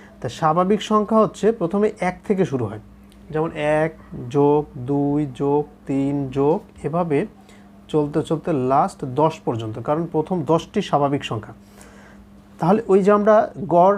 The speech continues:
নির্ণয় সূত্র শিখছি, প্রথম পদ যোগ শেষ পদ ভাগ দুই, তাহলে দশ আর এক এগারো, দুই দ্বারা ভাগ করলে পাঁচ পয়েন্ট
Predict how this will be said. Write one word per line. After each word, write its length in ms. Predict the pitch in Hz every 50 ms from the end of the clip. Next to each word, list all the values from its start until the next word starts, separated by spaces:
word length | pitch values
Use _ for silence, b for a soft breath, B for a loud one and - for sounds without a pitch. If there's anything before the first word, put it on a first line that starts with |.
| 196
নির্ণয় 300 | 202 196 202 202 208 208
সূত্র 260 | 196 - 214 202 208 220 190
শিখছি, 300 | 151 143 120 - - 226
প্রথম 400 | 214 - - 170 165 - 190 185 175
পদ 180 | - 202 240 262 - - - - - 135 123
যোগ 260 | 127 143 156 175 208 262 262 - - - - - - - - - - -
শেষ 260 | - - 208 202 196 - - -
পদ 180 | 147 170 233 - - - - - 135 120
ভাগ 240 | 127 131 156 220 269 269 - - 147 127 131
দুই, 200 | 147 151 135 110 110 - - - B B B B B B B B B - -
তাহলে 200 | 180 175 160 151
দশ 260 | 143 156 151 - -
আর 80 | 170
এক 140 | 170 202 214 - - - - - -
এগারো, 400 | - 156 151 170 180 190 220 285
দুই 200 | 233 156 156 156
দ্বারা 180 | 151 160 156 156
ভাগ 200 | 143 147 151 156 - -
করলে 240 | - 185 196 220 269 269 -
পাঁচ 200 | - 156 151 147 - - -
পয়েন্ট 260 | 151 143 139 131 120